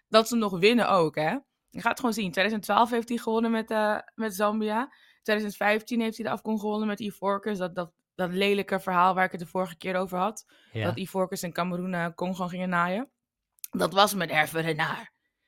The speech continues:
Speaker 1: En toen wonnen ze hem ook. Ik dacht, "Als dit nu gaat gebeuren." En wie heeft dit ooit eerder meegemaakt? Dat een bond,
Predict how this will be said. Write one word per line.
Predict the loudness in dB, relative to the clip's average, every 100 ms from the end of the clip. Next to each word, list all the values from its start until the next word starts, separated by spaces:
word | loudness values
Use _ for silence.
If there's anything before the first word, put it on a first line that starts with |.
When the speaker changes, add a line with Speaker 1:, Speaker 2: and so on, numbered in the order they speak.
| _
Speaker 1:
En | -6 -4
toen | -2 0
wonnen | 0 0
ze | -2
hem | -2
ook. | 0 -2
Ik | -6
dacht, | -12
"Als | -12 -12 -4
dit | -2 2
nu | 2
gaat | 4 2
gebeuren." | 2 2 4 4 2
En | 0 -4 -18 -20 -6
wie | 2 4 2 -2 _ _
heeft | 0 0 2
dit | 4
ooit | 4 4
eerder | 2 2 2
meegemaakt? | 2 2 0 -2 -2 -2
Dat | -2
een | -2 -4 2
bond, | 4 4 2